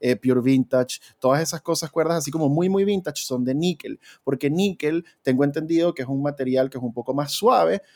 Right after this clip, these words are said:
es bastante maleable y eso da un tono un poquito más oscurito.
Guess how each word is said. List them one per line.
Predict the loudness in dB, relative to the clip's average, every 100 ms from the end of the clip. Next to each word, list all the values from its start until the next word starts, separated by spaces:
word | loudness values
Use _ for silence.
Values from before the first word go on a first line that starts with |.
| _
es | -12 -6
bastante | -4 0 2 2
maleable | 2 2 2 2 0 -2
y | -2
eso | -4 -2 -6 -2
da | 0
un | 2 2
tono | 0 0
un | -2
poquito | -6 -4 -2
más | -2 -4
oscurito. | -8 -12 -4 2 2 0 -12